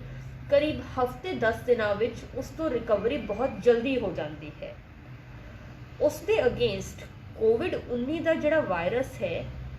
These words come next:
ਉਹ ਜ਼ਿਆਦਾ ਖਤਰਨਾਕ ਹੈ ਕਿਉਂਕਿ ਉਹ ਸਾਡੇ ਲੰਗਸ 'ਤੇ, ਸਾਡੀ ਬਾਡੀ ਵਿੱਚ ਅੰਦਰ ਤੱਕ ਜਾ ਕੇ ਅਟੈਕ ਕਰਦਾ ਹੈ ਤੇ ਸ਼ੁਰੂਆਤ ਵਿੱਚ ਸਿੰਪਟਮਸ ਭਲੇ ਹੀ ਸਿਮਿਲਰ ਹੋਣ,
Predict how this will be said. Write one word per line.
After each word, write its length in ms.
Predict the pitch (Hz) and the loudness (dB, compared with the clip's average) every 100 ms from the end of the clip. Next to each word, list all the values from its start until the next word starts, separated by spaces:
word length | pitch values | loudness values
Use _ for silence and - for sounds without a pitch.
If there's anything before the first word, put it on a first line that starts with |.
| - | -6
ਉਹ 140 | 339 370 | -2 -2
ਜ਼ਿਆਦਾ 460 | 214 214 185 285 | 0 2 4 4
ਖਤਰਨਾਕ 720 | 330 302 - 254 233 226 220 269 | 4 0 0 0 2 0 0 0
ਹੈ 80 | 294 | 0
ਕਿਉਂਕਿ 480 | - 277 269 339 | 0 -6 -6 -6
ਉਹ 200 | 294 302 | -4 -4
ਸਾਡੇ 420 | - 311 254 330 311 | -2 2 2 2 -2
ਲੰਗਸ 640 | 208 180 190 226 294 - | -2 0 2 2 0 -6
'ਤੇ, 380 | - 320 320 320 - - - - - | -2 0 0 -4 -10 -16 -18 -6 2
ਸਾਡੀ 260 | 233 294 | 2 2
ਬਾਡੀ 360 | 233 202 202 254 | 4 8 8 6
ਵਿੱਚ 260 | 302 - - | -4 -6 -6
ਅੰਦਰ 280 | 233 233 370 415 | -6 -2 -2 -2
ਤੱਕ 120 | 403 | -4
ਜਾ 180 | - 294 | 0 0
ਕੇ 240 | 285 294 202 | 0 0 2
ਅਟੈਕ 240 | 202 196 - | 2 0 0
ਕਰਦਾ 360 | 202 190 185 190 | -2 2 0 2
ਹੈ 260 | 196 262 - - - - - - - - 330 | 2 2 -4 -16 -20 -20 -20 -20 -20 -10 -6
ਤੇ 200 | 349 - - - - | -6 -6 -12 -10 0
ਸ਼ੁਰੂਆਤ 580 | 247 214 202 220 294 | 2 4 4 4 4
ਵਿੱਚ 160 | 311 - | 0 -8
ਸਿੰਪਟਮਸ 540 | - 285 262 320 311 - - | -4 -2 0 0 -2 -4 -2
ਭਲੇ 300 | 302 208 269 | 0 2 0
ਹੀ 140 | 320 | 0
ਸਿਮਿਲਰ 500 | - 277 233 233 220 | -2 2 4 6 4
ਹੋਣ, 220 | 208 190 | 2 -4